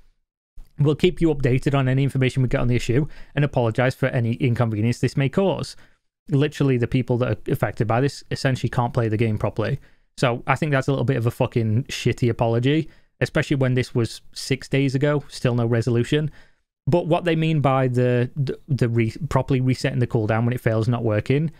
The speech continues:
essentially their fail-safe for this was if you've got a thirty-day cooldown and you can't transfer again, they reset your cooldown when you contact them, and then they refund you the,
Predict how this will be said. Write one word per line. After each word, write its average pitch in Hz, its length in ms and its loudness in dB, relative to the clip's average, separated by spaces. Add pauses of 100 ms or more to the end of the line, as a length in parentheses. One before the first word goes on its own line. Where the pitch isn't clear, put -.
(520)
essentially 139 560 0
their 123 200 2
fail-safe 143 720 0
for - 220 -2
this 120 300 -2
was 113 260 2
if 123 140 0
you've 156 140 0
got - 120 0
a - 80 -8
thirty-day 147 380 2
cooldown 120 340 0
and 131 100 0
you 113 60 -2
can't 117 220 -2
transfer 107 340 -2
again, 113 340 0 (140)
they 117 160 2
reset 120 420 0
your 160 120 0
cooldown 117 560 0 (460)
when 127 120 2
you 127 100 2
contact 120 420 -2
them, 131 240 0
and 135 120 2
then 127 80 0
they 113 100 0
refund 135 420 2
you 131 60 2
the, 135 240 2